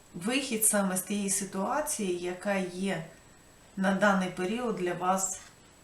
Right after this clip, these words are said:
головною. Вас чекає щось краще. Робіть те, що ви рахуєте вірним на даний час. І завдяки тому, що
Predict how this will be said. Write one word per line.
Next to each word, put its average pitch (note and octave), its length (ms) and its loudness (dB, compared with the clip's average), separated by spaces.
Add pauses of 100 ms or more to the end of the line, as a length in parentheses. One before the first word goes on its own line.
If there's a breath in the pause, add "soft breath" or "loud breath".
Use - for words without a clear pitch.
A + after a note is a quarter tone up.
(120)
головною. F#3+ 680 2 (2250)
Вас C#4+ 300 6
чекає D#4 500 6
щось C#4+ 380 2
краще. G#3 720 2
Робіть G3 400 -2
те, D#4+ 200 0
що - 260 0
ви B3 360 0 (1300)
рахуєте A#3+ 720 0
вірним A3 440 0
на G#3 120 4
даний G3 360 2
час. - 580 -4 (960)
І A#3 120 0
завдяки C4 540 2
тому, B3+ 420 -2
що G3 520 2